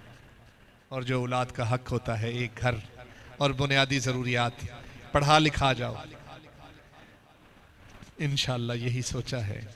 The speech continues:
ان پیروں کی طرح ہم نہیں مریں گے کہ پیر صاحب تے مر گئے، پیچھے اولاد جڑی ہے، وہ رقبیاں دے پیچھے عدالت آئے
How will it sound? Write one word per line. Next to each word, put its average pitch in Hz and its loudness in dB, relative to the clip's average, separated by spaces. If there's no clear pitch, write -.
ان 165 -2
پیروں 151 2
کی 143 -4
طرح 139 0
ہم 127 0
نہیں 139 -2
مریں 123 0
گے 110 -6
کہ 139 -6
پیر 143 0
صاحب 139 0
تے 131 -6
مر 127 -4
گئے، 123 -2
پیچھے 143 -4
اولاد 131 0
جڑی 131 -2
ہے، 131 -2
وہ 123 -2
رقبیاں 135 0
دے 127 -2
پیچھے 131 -2
عدالت 143 4
آئے 135 4